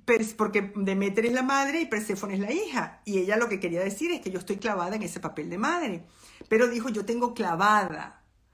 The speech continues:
a Perséfone". Yo primero pensé, es verdad, ella tiene clavada a su hija y le cuesta mucho desprenderse de su hija, a pesar de que viven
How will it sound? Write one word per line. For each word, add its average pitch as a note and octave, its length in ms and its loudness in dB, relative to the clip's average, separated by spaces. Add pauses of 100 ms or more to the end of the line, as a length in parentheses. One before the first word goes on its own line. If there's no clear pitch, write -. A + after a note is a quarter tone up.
(400)
a D#3+ 140 -8
Perséfone". D#3 600 -10
Yo G3+ 120 -4
primero C4 320 -2
pensé, C#4+ 480 -2
es F#3+ 120 -4
verdad, G#3 420 0
ella F#3 220 -2
tiene G3 240 -4
clavada F3+ 640 -2
a G#3+ 40 -2
su B3 220 -6
hija A3+ 280 -4
y A#3+ 40 -4
le E3 140 -6
cuesta E3+ 320 -6
mucho C4+ 380 -2
desprenderse E3 600 -8
de G#3 120 -4
su A#3+ 160 -12
hija, A#3+ 200 -2
a C4+ 60 -4
pesar G#3+ 300 -8
de G3 120 -8
que G3 100 -4
viven F#3+ 420 -6